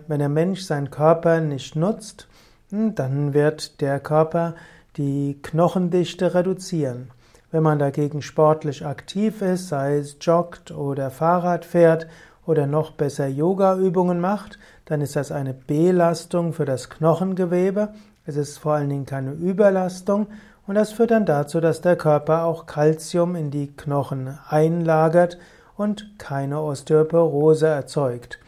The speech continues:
Man weiß zum Beispiel, dass Astronauten im Weltraum, wenn sie nicht sehr bewusstes Training machen,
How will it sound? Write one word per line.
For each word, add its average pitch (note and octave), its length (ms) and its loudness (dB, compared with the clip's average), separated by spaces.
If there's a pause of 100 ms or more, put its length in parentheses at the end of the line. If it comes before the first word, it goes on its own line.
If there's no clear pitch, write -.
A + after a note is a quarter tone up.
(440)
Man D3+ 160 -2
weiß D3 280 4
zum D3 120 -6
Beispiel, E3 640 0
dass D#3 240 -2
Astronauten D3+ 1000 0
im C3 160 -6
Weltraum, F#3 760 2 (440)
wenn D#3 220 0
sie D3 160 -2
nicht C#3 280 -6
sehr E3+ 500 4
bewusstes E3 1000 -2
Training F#3 460 2
machen, F#3 360 -4